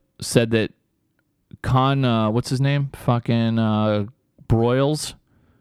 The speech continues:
said that he shot each victim multiple times just to make sure they didn't suffer. When he asked why he didn't just shoot himself, he said he was too scared to do that. Yeah,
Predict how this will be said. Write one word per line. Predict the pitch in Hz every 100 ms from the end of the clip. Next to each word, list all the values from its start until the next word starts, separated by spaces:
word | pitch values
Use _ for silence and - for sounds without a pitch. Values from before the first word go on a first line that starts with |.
| _ _ _ _ _ _ _ _ _ _ _ _ _ _ _
said | - - 127 120 123 -
that | 117 120 117 - -
he | 117 123 123 123
shot | 147 151
each | 151 -
victim | 135 - 117
multiple | 117 127 123 -
times | 120 120 104
just | 117 -
to |
make | 120 110
sure | - 117
they | 107
didn't | 110 104
suffer. | - 110 104 71 69
When | 95 107
he | 123 -
asked | 131 151 -
why | 127
he | 127
didn't | 127 113
just | 117 -
shoot | - 127 113
himself, | 107 - 117 113
he | 107
said | 98 113
he | 98
was | 95 85
too | - 104
scared | - - - 90 90 -
to |
do | 76 73
that. | 73 73 73
Yeah, | 95 82 80